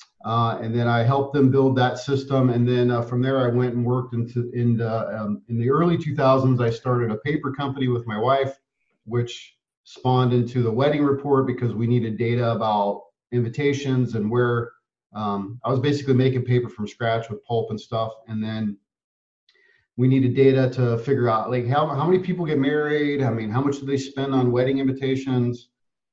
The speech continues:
And, uh, there wasn't anything out there at the time. So, uh, I went out and did my own research, started collecting data from thousands of people across the country,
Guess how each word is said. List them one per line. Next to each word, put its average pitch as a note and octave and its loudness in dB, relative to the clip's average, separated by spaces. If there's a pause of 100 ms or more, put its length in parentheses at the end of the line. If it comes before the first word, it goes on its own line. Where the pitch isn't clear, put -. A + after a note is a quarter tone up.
(160)
And, A#2+ 0
uh, A#2 0
there A#2+ 0
wasn't C3 2
anything C3 2
out A#2+ -2
there A2+ -2
at - -10
the - -20
time. B2+ 0
So, A2+ -4
uh, A2 -4 (100)
I A#2+ -2
went A#2+ 0
out B2 0
and A#2+ -4
did B2 0
my A#2 -2
own G#2+ -4
research, C3 -2
started A#2 -4
collecting A#2+ -6
data A#2+ -2
from G#2+ -4 (1300)
thousands C#3 4
of A#2+ -2
people C3 -4
across B2 -2
the B2+ -12
country, B2+ -2